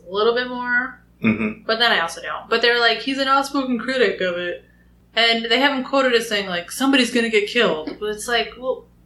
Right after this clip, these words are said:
Speaker 1: he was a critic, but also an astronaut. Like, he was doing his job. He probably just wanted to be safe.
Speaker 2: Right. I, I think he would know what the risks
Speaker 1: Yeah.
Speaker 2: were doing this.
Speaker 1: He still, you know, went and did it. He could have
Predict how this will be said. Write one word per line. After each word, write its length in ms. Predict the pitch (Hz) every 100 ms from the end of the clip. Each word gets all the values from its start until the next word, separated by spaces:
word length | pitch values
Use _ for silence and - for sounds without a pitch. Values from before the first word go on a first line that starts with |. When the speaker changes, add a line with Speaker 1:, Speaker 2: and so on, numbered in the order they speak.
| -
Speaker 1:
he 140 | - 330
was 120 | 330
a 60 | -
critic, 320 | 381 403 370
but 180 | 302 294
also 340 | 302 359 339
an 60 | 262
astronaut. 640 | 311 339 190 165 175 220
Like, 120 | 214
he 160 | 208 277
was 160 | 277 -
doing 260 | 269 311
his 220 | 277 247
job. 680 | 226 240 294 240 220 220 220 - - - _
He 120 | 254
probably 320 | 262 311 349
just 160 | 311 -
wanted 200 | 269 240
to 60 |
be 60 | 220
safe. 600 | 220 226 254 240 - - _
Speaker 2:
Right. 300 | 110 113 104
I, 340 | - 101 - 117
I 60 |
think 220 | - 143 147
he 120 | 135
would 120 | 107
know 460 | 107 101 101 101 98 _
what 220 | 104 98
the 80 | 104
risks 640 | 98 98 - - - - - -
Speaker 1:
Yeah. 340 | 277 330 196
Speaker 2:
were 60 | 175
doing 260 | 180 170 -
this. 120 | -
Speaker 1:
He 80 | 247
still, 680 | - 302 302 294 247 202 - _ _ -
you 120 | 262
know, 220 | 175 175
went 200 | 180 233
and 100 | 202
did 180 | 175 240
it. 160 | 226 208
He 100 | 208
could 180 | 254
have 140 | 269